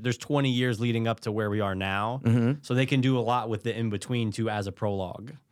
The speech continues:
Speaker 2: Okay.
Speaker 1: I don't necessarily
Speaker 2: I wouldn't
Speaker 1: like
Speaker 2: want
Speaker 1: that.
Speaker 2: that. Yeah, I wouldn't want that. I like the twenty-year jump.
Speaker 1: Yeah.
Speaker 2: I like that we just don't even know. Like, 'cause, uh, w-,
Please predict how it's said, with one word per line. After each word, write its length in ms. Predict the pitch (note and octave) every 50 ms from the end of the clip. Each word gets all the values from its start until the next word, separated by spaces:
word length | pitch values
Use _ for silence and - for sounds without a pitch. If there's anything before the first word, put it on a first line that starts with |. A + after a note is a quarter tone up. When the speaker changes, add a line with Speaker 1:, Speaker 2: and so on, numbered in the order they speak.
| _ _ _ -
Speaker 2:
Okay. 920 | G#2+ G#2 G#2 A2 A2+ A2+ A2+ A2 G2+ F#2 G2+ G#2 F#2+ F2+ F2+ F2+ E2+ E2 E2+
Speaker 1:
I 140 | C3+ C3+ C#3+
don't 240 | D3 C#3+ C#3 G2+ B2+
necessarily 440 | B2+ B2+ - B2 A2 C#3+ B2+ C3
Speaker 2:
I 40 | C#3+
wouldn't 240 | C#3+ E3+ E3+ D3+ C3+
Speaker 1:
like 100 | C3 C3+
Speaker 2:
want 160 | C#3+ E3 D#3 B2+
Speaker 1:
that. 220 | A#2 G#2+ G#2 F#2
Speaker 2:
that. 20 |
Yeah, 400 | G#2 A2+ A#2+ A#2+ B2 B2 B2+ A#2+ A#2+
I 40 | A#2+
wouldn't 200 | B2+ B2 A2+ A2
want 240 | G#2+ A2+ A2+ G2
that. 160 | - G#2 F#2+ G2
I 60 | A2+
like 160 | B2+ B2+ C3
the 80 | - A2+
twenty-year 400 | - - B2 A#2+ A#2+ A#2 A2+ G#2+
jump. 360 | - A2+ A#2+ A#2+ G#2+ F#2 - - _ -
Speaker 1:
Yeah. 340 | B2 B2 B2 A#2+ A2 G#2
Speaker 2:
I 40 | G#2
like 180 | A#2 B2 A2+ -
that 180 | C#3 A2+ A2
we 160 | G#2+ A#2 A#2+ A#2
just 200 | A#2 A#2 - -
don't 160 | B2+ A#2+ A#2+
even 280 | A2+ G#2 G#2 G2+ G#2
know. 360 | A2 A2+ A#2 A#2 A2 G#2+ G#2 F#2
Like, 180 | - A2+ A#2+ -
'cause, 160 | - D#3+ C3+
uh, 40 | C#3
w-, 280 | D#3+ E3 D#3 B2 C3+